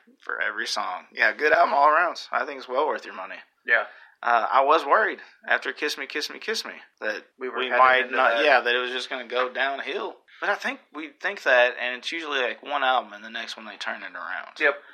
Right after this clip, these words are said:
Speaker 1: Like, every time we're like, "Oh, shit, are we going on a run to two or three?" Nah, man, you're, we go through one album, and the next one's like, "Ah, nah, they got it back. It's fine."
Speaker 2: Well, and I think the thing that bit us with Kiss Me, Kiss Me, Kiss Me is that it was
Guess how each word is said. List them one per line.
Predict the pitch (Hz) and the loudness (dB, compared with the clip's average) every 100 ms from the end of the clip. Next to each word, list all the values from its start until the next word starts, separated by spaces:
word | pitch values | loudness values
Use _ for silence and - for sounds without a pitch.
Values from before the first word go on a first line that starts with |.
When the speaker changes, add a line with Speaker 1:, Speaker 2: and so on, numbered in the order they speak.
| - _ - | -20 _ -14
Speaker 1:
Like, | - | 0
every | 180 170 | 0 2
time | 170 156 131 | 4 4 4
we're | 110 | 0
like, | 101 101 131 | -2 -2 0
"Oh, | 147 113 | 0 0
shit, | - 107 98 | -2 -2 -4
are | 107 | -6
we | |
going | 120 123 120 | -6 -6 0
on | 123 123 | 0 0
a | |
run | 123 123 | -2 -4
to | 120 | -6
two | 120 131 | -6 -4
or | 123 | -4
three?" | 123 127 127 131 - | -4 -2 -2 -6 -4
Nah, | 190 147 | -2 -2
man, | 147 160 | -4 -10
you're, | 151 - _ | -14 -16 _
we | 135 135 | -8 -4
go | 147 | -4
through | 147 135 | -4 -4
one | 151 147 | 0 6
album, | 147 139 123 123 - | 6 4 -4 -14 -8
and | 139 139 | -8 -4
the | |
next | 147 156 147 | -2 -2 -4
one's | 135 135 | -10 -6
like, | 135 135 | -6 2
"Ah, | 135 - - | 2 2 -2
nah, | - - | -4 -2
they | 202 | 0
got | - - | 0 0
it | |
back. | 110 139 - | -2 -2 -4
It's | - | -6
fine." | - 151 - _ - | -6 -4 -6 _ -4
Speaker 2:
Well, | 127 127 | 0 0
and | |
I | 127 | 0
think | 139 123 | -2 -4
the | |
thing | 139 123 | -6 -6
that | 113 | -4
bit | 135 123 | -2 0
us | 120 123 | -2 -6
with | 113 | -6
Kiss | 123 117 | -6 -4
Me, | 113 | -6
Kiss | 117 110 | -8 -8
Me, | 107 | -10
Kiss | 117 - | -10 -10
Me | 110 | -12
is | 107 | -8
that | 113 | -6
it | 110 | -6
was | 110 | -8